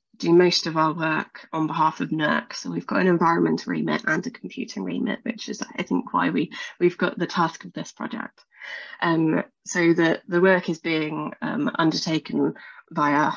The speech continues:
our partnership with the National Centre for Atmospheric Science, which is one of nerc's research centres. So, um, a little bit about the governance of the project. So we've got a science advisory board and a steering committee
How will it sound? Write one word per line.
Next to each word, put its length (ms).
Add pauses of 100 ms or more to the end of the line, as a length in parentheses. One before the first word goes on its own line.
(120)
our 160
partnership 580
with 140
the 60
National 360 (420)
Centre 240
for 160
Atmospheric 480
Science, 420
which 180
is 120
one 120
of 120
nerc's 360
research 460
centres. 560 (1040)
So, 380 (540)
um, 320
a 40
little 180
bit 120
about 200
the 160
governance 520
of 140
the 60
project. 460
So 240
we've 200
got 160
a 20
science 340
advisory 460
board 340
and 120
a 40
steering 400
committee 520